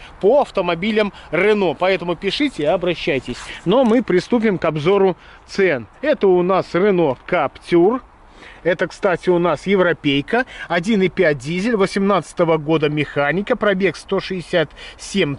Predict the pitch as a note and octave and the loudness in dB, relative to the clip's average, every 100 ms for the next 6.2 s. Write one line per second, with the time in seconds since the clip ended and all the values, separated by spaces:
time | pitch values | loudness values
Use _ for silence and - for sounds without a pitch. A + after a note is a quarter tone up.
0 | - G3+ E3 C#3+ A3+ B3+ - - - - | -6 -4 -2 -2 -2 -2 -4 -8 -20 -18
1 | - - - - - G#3+ A#3 D4 - B3+ | -14 -12 -12 -14 -4 0 2 2 -2 -2
2 | C4+ C4+ B3+ - A#3+ - E4 F#3+ - - | 0 2 2 0 -4 0 0 0 -8 -12
3 | - - F#3+ G3 G#3+ - B3+ F3 F3 E3+ | -12 0 0 2 -2 2 0 2 2 4
4 | D#3+ - D3 C#3+ B2 A#2 - - - D3+ | 0 -2 -4 -2 -2 -2 -12 -20 -8 0
5 | G3+ G#3 F3+ - D3+ C3 - C3+ - D#3 | 0 0 -4 2 2 2 -2 -6 -2 2
6 | G3 | 2